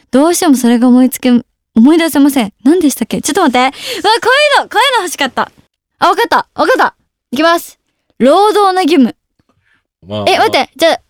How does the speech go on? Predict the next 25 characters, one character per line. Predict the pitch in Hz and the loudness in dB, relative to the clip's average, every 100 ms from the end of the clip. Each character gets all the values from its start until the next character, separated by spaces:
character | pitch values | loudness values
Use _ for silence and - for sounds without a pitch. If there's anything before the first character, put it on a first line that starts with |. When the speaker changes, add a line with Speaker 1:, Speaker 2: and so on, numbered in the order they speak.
| - | -10
Speaker 1:
正 | - 381 | -4 -4
確 | 320 320 | -2 -4
に | 285 | -4
答 | 285 | -4
え | 240 | -6
た | 220 | -6
い。 | - _ _ _ _ | -10 _ _ _ _
働 | - - 381 392 | -12 -2 -2 -2
け | 415 | -4
た | 392 339 | -4 -2
ら | |
い | 226 | -2
い | 208 | -2
ね。 | 175 165 _ | -4 -10 _
働-、 | - 285 294 370 370 | -4 0 0 0 0
<laughs> | 440 | 0
違 | 302 - | 0 0
う。 | 269 508 - - _ _ - 427 453 381 - | 0 -4 -8 -18 _ _ -14 -10 -10 -10 -10
働-、 | 269 311 392 403 427 - _ _ _ _ - | -6 -2 0 0 -2 -6 _ _ _ _ -14
Speaker 2:
も | 143 | -12
っ | - 233 | -10 -12
と | - | -8
ラ | 190 139 | -8 -8
フ | - 202 | -10 -16
だ。 | 135 | -18